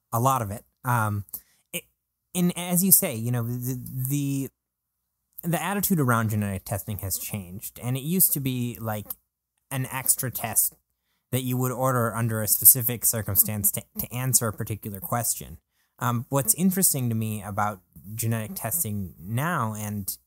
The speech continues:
its role in sort of precision medicine is this idea that, like, you can learn things not just to answer your question, but, uh, what questions you should be asking or what conditions should you be looking out for. Um, so, so talk to me about, like, how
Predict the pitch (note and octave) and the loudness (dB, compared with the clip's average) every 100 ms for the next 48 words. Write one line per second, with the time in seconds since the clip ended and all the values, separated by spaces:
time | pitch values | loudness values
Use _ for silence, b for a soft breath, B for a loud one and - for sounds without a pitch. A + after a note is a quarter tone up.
0 | - A2+ - A#2 A#2 A2 G2+ - G#2 - | -8 -4 -2 0 0 0 0 0 -2 -4
1 | G#2 G2+ F#2+ G2 G#2 A#2 - G#2+ G2+ G2 | 0 0 0 -2 0 2 2 2 -2 -6
2 | _ _ _ - C3 A#2+ B2+ A2+ A#2+ A#2 | _ _ _ -2 2 2 2 -2 -4 -4
3 | A2+ G#2+ G#2 G2 - - _ _ _ _ | -6 -6 -6 -8 -12 -18 _ _ _ _
4 | _ _ _ _ _ _ D#3 D3+ B2+ D3 | _ _ _ _ _ _ -4 0 2 4
5 | C#3 B2 A2 - - B2+ A2+ - - _ | 4 2 -2 -4 -4 0 4 4 2 _
6 | _ _ _ _ _ - B2 D3 D3 C3+ | _ _ _ _ _ 0 4 4 4 0
7 | - A2 A#2 B2 G#2+ G#2+ A#2+ - G#2 A2 | 0 0 0 2 0 2 0 2 -2 -2
8 | - A#2+ A2+ A2+ B2+ - C3 - A#2+ A#2 | -4 -8 -8 -2 0 0 0 0 0 0
9 | G2+ B2+ A2 F#2 B2 - - - _ G#2+ | -2 -4 -4 -2 4 6 6 2 _ -4
10 | G#2 G2 A2+ A#2+ - A2 A2 A#2 G#2+ - | -4 -2 -2 -2 -4 -4 -4 -2 0 0
11 | G2+ G#2 G#2+ G#2+ G#2+ G#2 G#2 A#2 B2+ D3+ | -2 -4 -4 -4 -4 -4 -4 -2 -2 -4
12 | - E2 - - _ _ _ _ - A#2+ | -4 -6 -8 -18 _ _ _ _ 0 2
13 | A2 G#2 - F3+ F3 - G3+ - - C#4+ | 2 2 4 4 4 2 2 0 -4 -4
14 | D#4 C#4+ E3+ C3 G#2+ - - C#3+ D3 D#3 | -4 2 2 4 0 -4 0 2 4 4
15 | D3 | 0